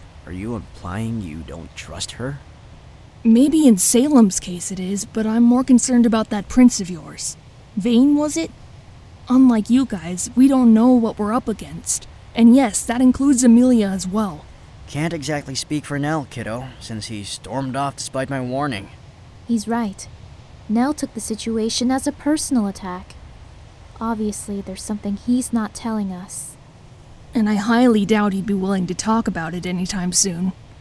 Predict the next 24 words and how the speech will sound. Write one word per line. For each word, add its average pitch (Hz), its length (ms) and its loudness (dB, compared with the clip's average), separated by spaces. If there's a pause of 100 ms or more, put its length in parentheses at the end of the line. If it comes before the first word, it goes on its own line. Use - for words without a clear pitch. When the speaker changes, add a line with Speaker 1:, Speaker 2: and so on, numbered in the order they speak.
(440)
Speaker 2:
I 202 80 -6
suppose 226 400 0
for 202 140 -4
now, 220 360 0
we 202 220 -2
should 208 240 -8 (180)
put 185 200 -8
our 202 120 -4
trust 214 380 -4
in 214 100 4
Amelia. 202 500 2 (2750)
Speaker 3:
We're 427 1000 0
going 494 400 0
upstairs 320 640 -8
to 311 80 -10
take 330 280 -12
a 415 60 -8
nap. 330 400 -6 (1080)
That 302 240 -8
tea 330 220 -4
sure 330 460 -6
hit 415 180 -10
the 370 80 -8
spot. 208 440 -10